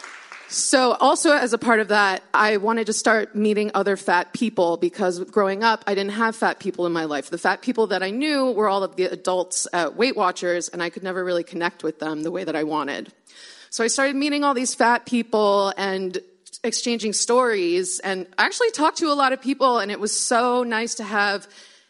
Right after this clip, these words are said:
empathy and understanding that I felt like I had never had before, and just, like, to share experiences. That's really powerful. I mean, that's, like, why we're here, right? So out of all of these meetings came a play called I Will Eat You Alive, which I wrote.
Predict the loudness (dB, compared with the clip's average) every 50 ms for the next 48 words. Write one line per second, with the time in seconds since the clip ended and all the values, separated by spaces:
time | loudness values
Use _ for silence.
0 | _ _ -4 -2 -2 0 0 -2 -2 0 0 0 2 0 0 -2 0 0 0 2
1 | 2 2 0 0 -2 -2 -2 0 0 0 -2 -2 0 -2 -2 -2 -2 -2 -2 -2
2 | -2 -2 -2 -2 -4 -6 -4 -6 -4 -4 -4 -4 -4 -2 -4 -4 -4 -4 -10 -10
3 | -4 -2 0 0 2 0 -2 -4 -6 -10 -14 _ -10 -8 -8 -8 -10 -10 -10 -6
4 | -6 -4 -4 -6 -8 -10 -12 _ _ _ _ -12 -10 -6 -4 -2 -2 -2 0 -2
5 | -2 -2 -4 -4 -6 -6 -6 -4 -6 -6 -8 -8 -10 -12 -14 -14 -14 -10 -10 -10
6 | -10 -4 -2 -2 -2 -2 -6 -6 -4 -2 -2 -4 -4 -6 -10 -10 -10 -8 -10 -8
7 | -10 -8 -10 -10 -12 -12 -16 _ _ _ -16 -16 -14 -8 -6 -4 -4 -2 -2 -4
8 | -6 -6 -6 -6 -6 -6 -8 -10 -12 -10 -8 -6 -6 -6 -6 -8 _ _ -20 -20
9 | -20 -20 -20 -20 -20 -20 _ _ _ _ _ _ -8 -2 0 0 0 0 -2 2
10 | 4 4 4 4 4 4 4 4 4 4 2 0 0 -2 0 2 2 2 4 4
11 | 2 2 0 -2 -2 -4 -4 -2 0 0 0 -2 -4 -6 -8 0 0 2 2 4
12 | 2 0 0 0 0 -2 -2 0 0 0 0 2 2 0 0 -2 -2 0 0 2
13 | 2 2 2 2 2 2 0 -2 -2 -4 -6 -4 -2 -2 0 0 0 0 2 0
14 | -2 -2 -6 -12